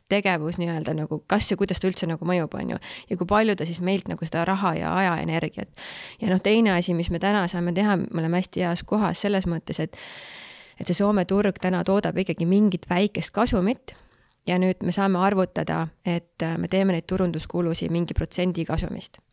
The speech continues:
Ehk et me ei lähe nagu full on, paneme sinna tuhandeid ja tuhandeid ja tuhandeid, on ju. Vaid see on nagu reaalne arvutuskäik, et kasumist, ma ei tea, viiskümmend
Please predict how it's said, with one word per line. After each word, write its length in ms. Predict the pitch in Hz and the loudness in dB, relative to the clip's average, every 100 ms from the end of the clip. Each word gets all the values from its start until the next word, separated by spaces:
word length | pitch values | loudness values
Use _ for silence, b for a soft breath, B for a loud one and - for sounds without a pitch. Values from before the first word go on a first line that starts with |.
| - | -6
Ehk 160 | 175 | -2
et 120 | 175 175 | -2 -2
me 60 | 175 | 0
ei 60 | |
lähe 220 | 175 180 170 | 0 0 -2
nagu 160 | 165 | -4
full 320 | 165 - 190 175 | -4 0 2 4
on, 300 | 180 160 147 | 2 0 -2
paneme 320 | 156 160 - | -2 -2 -4
sinna 200 | 165 156 | -4 -2
tuhandeid 460 | 170 180 160 - - | 0 0 0 -4 -6
ja 60 | - | -2
tuhandeid 480 | 175 175 156 - - | 0 0 -2 -4 -4
ja 60 | 185 | 0
tuhandeid, 540 | 269 240 165 - 175 | 2 2 0 -4 -4
on 140 | 160 160 | -4 -4
ju. 80 | - B B B B | -6 B B B B
Vaid 160 | 185 170 | -4 0
see 80 | 175 | 2
on 20 | |
nagu 100 | 170 170 | 2 0
reaalne 340 | 185 190 170 | 2 2 2
arvutuskäik, 800 | 160 165 165 - 147 156 139 - | 0 0 -2 -4 -6 -4 -4 -6
et 140 | - - | -12 -2
kasumist, 480 | 254 247 175 165 - | 0 2 0 -2 -6
ma 140 | - | -8
ei 20 | |
tea, 140 | - - | -6 -4
viiskümmend 320 | 269 - 190 | -4 -2 -4